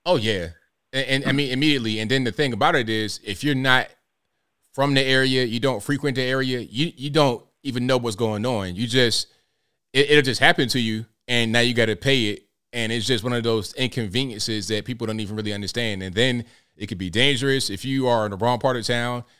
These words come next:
You don't even know it. You might wanna go to the aquarium, or you might wanna go to the <laughs> Mercedes-Benz Stadium, and you parking somewhere random. It's all bad.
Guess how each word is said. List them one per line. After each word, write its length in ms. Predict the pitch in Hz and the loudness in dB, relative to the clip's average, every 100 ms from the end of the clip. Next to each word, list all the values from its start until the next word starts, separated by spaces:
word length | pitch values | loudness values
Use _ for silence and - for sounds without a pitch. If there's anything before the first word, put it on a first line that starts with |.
| _ - | _ -4
You 120 | 123 | -2
don't 120 | 123 | 0
even 200 | 110 101 | -2 0
know 220 | 117 123 | 0 2
it. 160 | 123 - | 0 -2
You 120 | 127 | -2
might 180 | 127 110 | -2 0
wanna 180 | 117 107 | -4 -2
go 180 | 117 | -2
to 220 | 107 123 104 | -2 -4 -4
the 240 | 98 90 | -4 -4
aquarium, 560 | - 135 131 127 123 - _ _ | -4 0 0 0 -4 -8 _ _
or 300 | 120 113 107 | 0 2 2
you 80 | - | 0
might 140 | 135 | 0
wanna 120 | 117 110 | 0 -2
go 120 | 120 | -2
to 120 | 127 | 0
the 520 | 107 101 101 - 117 - - - | 0 0 -4 -4 -4 -6 -20 -12
<laughs> 180 | 101 110 | -10 -6
Mercedes-Benz 600 | 110 143 113 95 165 156 | -2 0 2 2 2 4
Stadium, 500 | 165 160 160 156 127 | 4 4 4 0 0
and 60 | |
you 60 | 135 | 0
parking 260 | 156 147 143 | 2 2 0
somewhere 340 | 151 143 143 | 0 0 0
random. 520 | 139 147 139 143 143 - _ _ _ - | 0 0 0 -2 -6 -12 _ _ _ -8
It's 120 | 117 | 2
all 140 | 131 107 | 4 4
bad. 340 | 110 92 | 2 0